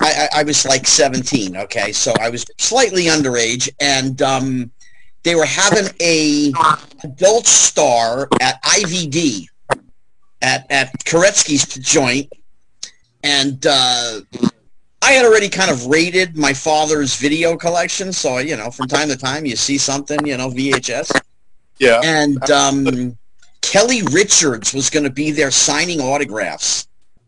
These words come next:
Speaker 2: Mm-hmm.
Speaker 1: She was actually the first adult star that I met, which was back east,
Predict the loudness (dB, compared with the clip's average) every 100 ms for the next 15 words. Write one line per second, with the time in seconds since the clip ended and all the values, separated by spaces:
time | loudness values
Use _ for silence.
0 | _ _ _ -2 0 0 -4 _ -16 -2
1 | -2 0 0 0 2 0 -2 -2 -2 -2
2 | 2 2 2 -2 -4 2 2 4 0 2
3 | 2 2 0 0 -2 -2 0 2 2 0
4 | -12 -20 -20 _ _ _ _ _ _ _
5 | _ -2 0 0 0 0 0 -2 -2 -2
6 | 2 0 2